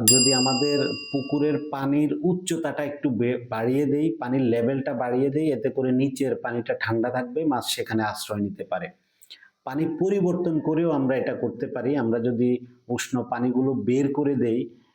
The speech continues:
এবং সাথে সাথে যদি ডিপ টিউবওয়েলের পানি, ঠান্ডা পানি দেই, এতে করেও তাপমাত্রাটা কিছুটা কন্ট্রোলে থাকবে। এছাড়া অক্সিজেন সরবরাহের জন্য আমরা নিয়মিত, আহ, উম, ইয়ে চালাতে পারি, এয়ারেটর চালাতে পারি, যেটা কিনা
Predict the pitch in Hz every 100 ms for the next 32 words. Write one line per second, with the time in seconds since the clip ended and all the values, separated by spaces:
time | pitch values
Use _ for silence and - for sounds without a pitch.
0 | _ 113 120 135 - 123 135 143 - 139
1 | 127 123 127 98 117 139 135 - - 123
2 | 123 120 120 120 120 - 113 110 107 -
3 | 113 110 107 - 123 123 113 110 113 -
4 | - _ 123 127 147 147 135 160 117 -
5 | 117 117 113 113 110 107 - 107 107 120
6 | 104 - 101 98 95 170 165 - _ _
7 | _ - - 143 135 170 147 143 165 170
8 | 170 170 165 175 170 151 147 139 123 123
9 | 127 117 110 110 123 120 120 147 151 127
10 | 110 110 165 - - - - - - 110
11 | 110 107 - 117 107 107 - 127 131 131
12 | 117 101 101 107 98 98 - 131 131 127
13 | 131 120 - 113 101 107 - 87 87 -
14 | - _ 110 117 - - 147 147 185 -